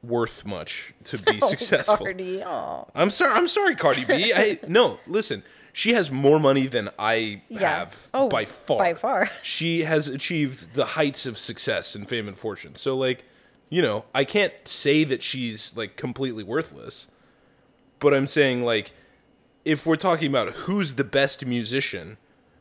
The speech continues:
Speaker 1: um, we shouldn't even be talking about these two artists at all. Like,
Speaker 2: Yeah.
Speaker 1: even the best female rapper
Speaker 2: I know.
Speaker 1: Like, the list goes on and on and on, way above these guys.
Speaker 2: Yeah.
Speaker 1: You know?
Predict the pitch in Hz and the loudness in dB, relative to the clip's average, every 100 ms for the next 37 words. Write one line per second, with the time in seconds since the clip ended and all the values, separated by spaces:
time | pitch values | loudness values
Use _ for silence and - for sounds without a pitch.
0 | _ - 123 117 107 - 117 139 - 208 | _ -6 0 0 -2 -6 -4 -2 0 2
1 | 151 123 101 85 - - 69 - - 131 | 2 0 -8 -16 -20 -20 -16 -16 -16 -10
2 | 113 - 170 190 131 104 104 92 - _ | -10 -8 -6 -4 -4 -4 -4 -6 -12 _
3 | _ - 117 135 117 - 120 110 101 98 | _ -16 -6 -4 -4 -2 -2 -2 -4 -6
4 | - - 101 92 170 - - 190 147 185 | -8 -8 -8 0 0 -2 -8 -6 -6 -8
5 | - 214 226 175 160 151 - - - 156 | -2 2 4 4 4 0 -2 -10 -6 0
6 | 156 139 127 95 98 107 - 69 - - | 4 4 4 0 0 -2 -2 -12 -12 -18
7 | _ _ _ _ - 175 170 175 165 151 | _ _ _ _ -12 -10 -8 -8 -4 2
8 | 139 127 147 147 170 - 151 131 - - | 2 2 2 4 4 2 2 2 0 -10
9 | - 160 160 127 135 131 107 110 120 101 | -2 2 2 2 2 2 0 0 -2 -2
10 | 92 - 110 120 160 175 156 123 117 98 | -6 -14 -10 0 4 4 6 4 2 -4
11 | 95 101 90 - 50 - - 90 92 156 | -4 -8 -8 -10 -12 -14 -16 -16 -16 -16
12 | 208 _ 104 104 95 | -20 _ -12 -8 -8